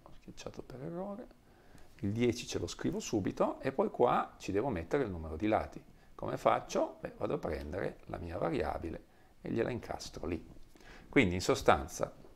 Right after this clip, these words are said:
per la prima volta, noi abbiamo messo all'interno del nostro programma tutte le strutture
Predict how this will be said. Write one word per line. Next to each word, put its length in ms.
per 160
la 80
prima 280
volta, 560
noi 120
abbiamo 600
messo 800
all'interno 540
del 80
nostro 260
programma 600
tutte 560
le 140
strutture 880